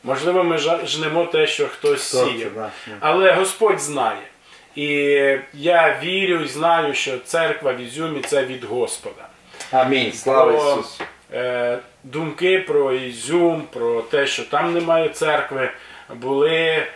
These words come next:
Speaker 1: у мене задовго до війни. Я ділився з Іллею Петровичем і казав, що, ну, не має так бути, що таке гарне місто,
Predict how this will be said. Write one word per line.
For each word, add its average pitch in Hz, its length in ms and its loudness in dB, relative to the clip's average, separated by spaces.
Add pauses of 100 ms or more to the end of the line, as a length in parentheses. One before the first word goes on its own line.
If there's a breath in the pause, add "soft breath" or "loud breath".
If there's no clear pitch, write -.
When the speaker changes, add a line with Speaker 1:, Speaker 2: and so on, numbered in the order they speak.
(120)
Speaker 1:
у 135 80 -8
мене 147 280 -2
задовго 151 520 0
до 110 160 -2
війни. 107 280 -12
Я 135 240 0
ділився 143 640 -2
з 139 100 -8
Іллею 139 280 -2
Петровичем 135 840 -4
і 113 40 -8
казав, 135 540 0
що, 135 340 0 (360 loud breath)
ну, 262 120 0
не 185 140 4
має 196 360 4
так 135 280 -2
бути, 180 300 -4
що 131 180 -4
таке 139 300 -2
гарне 131 480 0
місто, 147 540 -4